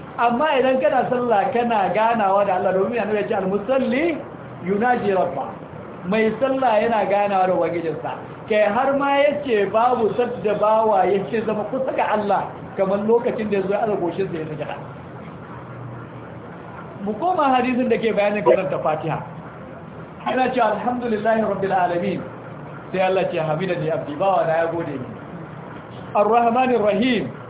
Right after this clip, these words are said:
Malik Yawmiddin," ya ce, "Majjadani abdi," bawa na ya girmama ni. Don haka, kana cewa, "Malik Yawmiddin, iyyaka na'budu wa iyyaka nasta'in," ya ce, "Haza li." Allah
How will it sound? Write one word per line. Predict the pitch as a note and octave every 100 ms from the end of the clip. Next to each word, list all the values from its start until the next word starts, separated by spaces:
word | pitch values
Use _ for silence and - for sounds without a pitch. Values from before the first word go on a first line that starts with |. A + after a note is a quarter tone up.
| - - - - - - E3+
Malik | G#3 A#3 A3 G#3+
Yawmiddin," | G#3 G#3 G3+ A3+ B3+
ya | G3 G3
ce, | A3
"Majjadani | G3+ F#3+ A#3 G#3+ G3+
abdi," | G3 F3+ F3+
bawa | G#3+ A3+ F#3+
na | G3
ya | G3+
girmama | G#3+ G3 D3+ C3+
ni. | B2+ - - -
Don | G3 A3
haka, | A#3 - A3 A3 A3 - - - - - - - - - - - - - - - - - - -
kana | A#3 B3+ B3
cewa, | A#3+ A3+
"Malik | B3 B3 -
Yawmiddin, | A#3 A#3 G3 A#3+ C4 A3 - - - - - - - - -
iyyaka | A3 B3 A#3 A#3 A3+
na'budu | A#3 A3 A3+
wa | A3+
iyyaka | A3 A3 G#3+
nasta'in," | G3+ G3 G3+
ya | G3+ F#3
ce, | F#3+
"Haza | F3+ F#3 F3 D#3
li." | D#3 - - - - -
Allah | F3